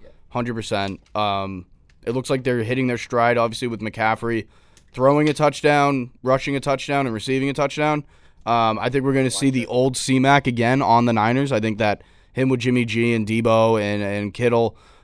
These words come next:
Speaker 2: uh, and Ayuk and under Shanahan, and with that great O-line that they have in San Fran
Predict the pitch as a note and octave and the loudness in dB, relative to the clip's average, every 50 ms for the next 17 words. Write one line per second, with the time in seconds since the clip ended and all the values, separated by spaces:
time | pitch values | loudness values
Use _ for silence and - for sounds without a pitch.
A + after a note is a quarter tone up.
0 | - - A#2 A2 G#2+ A2+ A2 A2 G#2+ G2+ G#2 G#2 A2 A#2+ B2 B2 A2+ - A2 A2 | -2 0 0 2 2 0 0 0 0 0 0 0 0 0 0 -2 -2 -2 -2 -2
1 | G2+ G2+ - A2 A#2+ A#2 A2+ G#2 - - A#2 A2 A2 A#2 A2+ A#2+ C3 C3 C3 C#3 | -2 -4 -4 -4 -4 -4 -4 -4 -4 -4 -2 -2 -2 -2 -2 -2 -2 -2 -2 -2
2 | C#3+ - G#2+ A2+ A#2 A2 - A#2+ A2 G#2+ F#2+ G#2 G2+ A2 A#2 A2+ A2+ A2+ A2 G#2 | -4 -4 -2 -2 -2 -2 0 0 -2 -2 -2 -2 -2 0 2 2 2 2 2 2
3 | G2+ A2+ A#2 A2+ - A#2 A2 A2+ A2 A2+ A#2 A#2 A2 - A#2+ A2+ A2 - - A2 | 0 0 0 -2 -2 -2 0 2 0 0 0 -2 -2 -2 -2 -2 -2 -2 -4 -4
4 | A2 A2 A2+ A#2+ A#2+ | -2 -2 -2 -2 -4